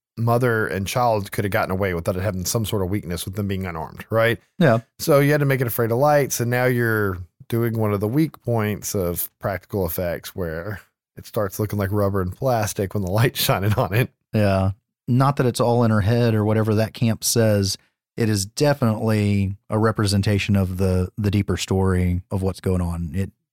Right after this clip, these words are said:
Speaker 2: it, it definitely is a representation. Real or not, it's still a representation of, of the alcoholism, I think.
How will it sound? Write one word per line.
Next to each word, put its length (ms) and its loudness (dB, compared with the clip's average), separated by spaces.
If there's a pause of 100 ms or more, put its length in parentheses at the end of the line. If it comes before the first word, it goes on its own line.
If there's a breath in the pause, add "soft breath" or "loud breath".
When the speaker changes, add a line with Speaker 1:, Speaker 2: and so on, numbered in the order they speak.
(420)
Speaker 2:
it, 220 -2
it 220 -4
definitely 380 4
is 100 2
a 40 2
representation. 720 0
Real 260 6
or 100 6
not, 260 2
it's 160 -4
still 200 2
a 60 2
representation 720 -2
of, 160 -6
of 160 -4
the 60 -6
alcoholism, 560 -8
I 40 -10
think. 300 -20